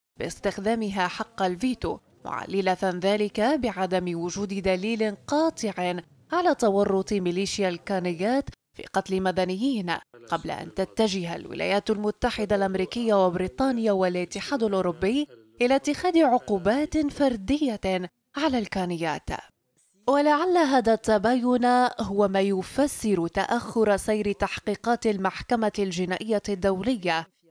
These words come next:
التي زار وفدها المدينة مرتين، كما أن عقبات لوجستية واجهت فريق البعثة المستقلة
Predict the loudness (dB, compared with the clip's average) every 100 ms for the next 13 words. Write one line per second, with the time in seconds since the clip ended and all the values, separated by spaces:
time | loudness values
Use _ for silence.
0 | -8 -6 -4 -2 2 4 6 4 2 0
1 | 0 2 0 0 -2 0 0 0 0 2
2 | 0 0 -2 0 0 -2 _ _ -2 0
3 | 0 -2 0 0 0 0 0 2 0 0
4 | 0 0 0 -2 -2 0 0 2 2 0
5 | 0 2 2 2 2 2 0 0 -2 -2
6 | -4 -2 -2 -2 -2 -2 -2 -4 -4 -4
7 | -4 0 2